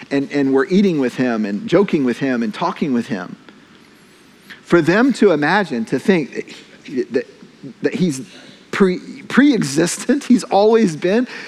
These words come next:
that doesn't make sense. Like, we don't even have a category for that. In fact, there's this, um, I was gonna say amusing, but it, it actually is a terrifying moment in the life of Jesus when,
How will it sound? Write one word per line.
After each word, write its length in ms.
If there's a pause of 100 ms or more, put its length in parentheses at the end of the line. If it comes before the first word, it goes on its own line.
(420)
that 180
doesn't 300
make 180
sense. 540
Like, 100
we 120
don't 120
even 160
have 160
a 60
category 500
for 160
that. 160 (180)
In 100
fact, 220
there's 220
this, 380
um, 340 (180)
I 60
was 100
gonna 120
say 160
amusing, 500
but 140
it, 100
it 140
actually 300
is 100
a 80
terrifying 640 (180)
moment 380
in 80
the 100
life 240
of 100
Jesus 440 (280)
when, 360